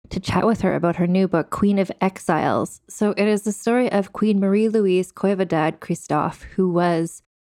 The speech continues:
she was the Queen of Haiti, and she lived in a period of time that I often think of as just, like, the Regency era, like, the early eighteen hundreds. And this book talks about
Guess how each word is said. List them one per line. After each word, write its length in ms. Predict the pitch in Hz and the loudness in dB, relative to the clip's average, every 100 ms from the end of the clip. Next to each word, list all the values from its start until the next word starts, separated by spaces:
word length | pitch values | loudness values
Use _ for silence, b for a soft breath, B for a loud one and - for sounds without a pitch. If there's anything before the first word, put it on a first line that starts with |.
| _ - | _ -6
she 160 | - 226 | 0 2
was 160 | 214 | 2
the 80 | 220 | -2
Queen 260 | - 208 233 | 2 4 4
of 80 | |
Haiti, 580 | - 190 262 220 143 147 175 | 2 4 6 4 2 0 2
and 200 | 180 170 | 2 2
she 360 | - 170 170 | 0 2 2
lived 400 | 170 190 190 - | 4 2 2 -2
in 520 | - 185 180 180 170 - | -2 0 2 0 -2 -4
a 80 | 180 | -4
period 240 | - 175 | 0 0
of 80 | 170 | 0
time 160 | - 165 | 0 -2
that 140 | 165 | -2
I 480 | 170 180 196 226 240 208 190 - _ - | 0 2 2 2 0 -2 -6 -10 _ -4
often 260 | 180 170 170 | 0 2 0
think 140 | 165 | 0
of 100 | 170 | 0
as 80 | 165 | 0
just, 220 | - - | -2 0
like, 140 | 202 269 | 0 2
the 120 | 262 | 2
Regency 500 | 277 226 214 196 - | 2 2 2 0 0
era, 460 | 175 151 85 73 180 | 0 0 0 0 0
like, 220 | 175 - | -2 -2
the 80 | 180 | 0
early 460 | 185 180 175 170 | 2 2 2 2
eighteen 300 | 175 175 175 | 0 0 -2
hundreds. 560 | 156 170 165 170 160 - | -2 -2 0 0 -2 -4
And 280 | 170 165 - | -4 -2 -4
this 140 | 165 | -6
book 260 | - 240 - | -2 -4 -2
talks 300 | - 170 - | -2 -2 -2
about 360 | - 147 - | -2 0 -2